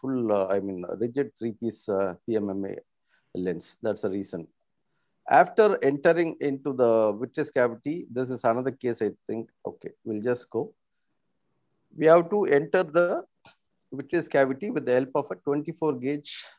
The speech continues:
I M needle, exactly at the end of the scleral pockets where we have made on either side. So just to give just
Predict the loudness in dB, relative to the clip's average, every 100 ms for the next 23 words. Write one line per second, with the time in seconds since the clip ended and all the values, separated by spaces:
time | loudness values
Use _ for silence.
0 | _ 0 2 2 0 -2 -4 -8 _ _
1 | _ _ _ -8 -6 0 0 2 -2 2
2 | 2 2 -2 0 0 2 0 2 -2 -2
3 | -2 0 2 4 2 0 -2 2 2 2
4 | 0 2 -2 -4 -2 -2 -2 -4 -6 -10
5 | -10 -10 -12 _ _ _ _ _ _ -4
6 | 0 0 -2 -2 -2 -6 -6 -2 -2 -2
7 | -4 -4